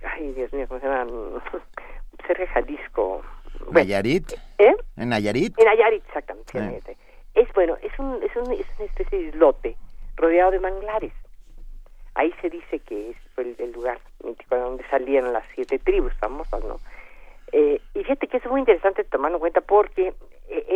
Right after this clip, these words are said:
Speaker 1: esta, eh, vegetación de manglares, yo siento que nos va después a explicar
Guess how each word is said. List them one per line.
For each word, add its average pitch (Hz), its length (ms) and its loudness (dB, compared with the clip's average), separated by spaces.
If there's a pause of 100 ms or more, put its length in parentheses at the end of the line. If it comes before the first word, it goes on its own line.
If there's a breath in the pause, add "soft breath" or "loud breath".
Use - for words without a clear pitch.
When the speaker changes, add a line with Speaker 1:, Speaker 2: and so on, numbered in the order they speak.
Speaker 1:
esta, 190 400 -4 (120)
eh, 143 160 -6 (280)
vegetación - 440 -4
de 202 40 4
manglares, 143 560 0 (640 soft breath)
yo 196 100 6 (100)
siento 185 320 2
que 135 140 -4
nos 131 220 -10
va 147 240 2
después 135 380 -6
a 160 40 -10
explicar - 360 -8